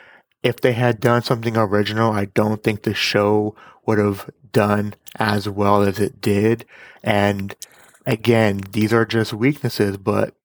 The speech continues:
they also help connect the story. It's just, you don't want to see it for something in the first season, maybe hoping for an original story,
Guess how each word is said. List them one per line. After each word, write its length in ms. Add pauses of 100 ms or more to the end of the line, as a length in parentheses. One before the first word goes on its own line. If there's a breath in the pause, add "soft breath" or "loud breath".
(120)
they 160
also 480
help 540
connect 500
the 140
story. 640 (140 soft breath)
It's 180
just, 320
you 220 (480)
don't 240
want 160
to 60
see 260
it 140
for 100
something 380
in 100
the 80
first 340
season, 540
maybe 220
hoping 260
for 180
an 60
original 260
story, 540